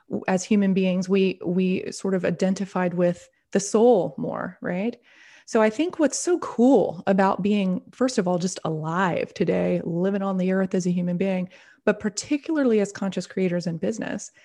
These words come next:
is that we have a unique opportunity to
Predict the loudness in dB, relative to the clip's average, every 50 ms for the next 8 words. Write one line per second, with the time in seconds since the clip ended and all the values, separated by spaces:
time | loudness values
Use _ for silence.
0 | _ -20 _ _ _ _ _ -2 0 2 2 0 0 0 -2 0 0 2 0 0
1 | 0 -2 -2 -2 -2 -2 -2 -2 -2 -4 -4 -8 -8 -6 -8 -10 -8 -6 -4 -4
2 | -2 -2 -2 -2 -2 -4 -8 -10 _ _ _ _ _ _ _ -6 -2 2 2 2
3 | 2 0